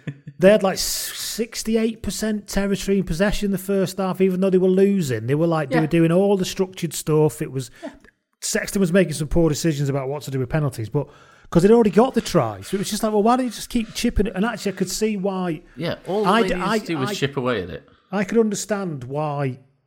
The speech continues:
Speaker 2: it wasn't, 'cause they didn't need to be that exciting, did they? They could have spent, but it, that was all contingent on them conti-, continuing to do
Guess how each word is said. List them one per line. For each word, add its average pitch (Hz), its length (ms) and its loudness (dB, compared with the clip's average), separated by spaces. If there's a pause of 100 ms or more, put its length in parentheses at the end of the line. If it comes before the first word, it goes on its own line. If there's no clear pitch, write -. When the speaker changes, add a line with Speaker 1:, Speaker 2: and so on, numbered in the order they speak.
(140)
Speaker 2:
it 165 180 -6
wasn't, 156 500 -2
'cause 165 120 0
they 202 100 4
didn't 202 220 0
need 208 160 4
to - 80 -6
be - 20 -6
that 180 140 2
exciting, 143 420 0
did 151 160 0
they? 107 260 -4 (600)
They 175 160 4
could 185 120 2
have 185 80 4
spent, 180 320 0
but 175 120 2
it, - 360 -2
that 180 200 2
was 160 120 2
all 185 140 8
contingent 180 560 0
on 151 100 0
them 139 140 -2
conti-, - 500 -6
continuing 165 640 2
to 135 120 -4
do 123 420 0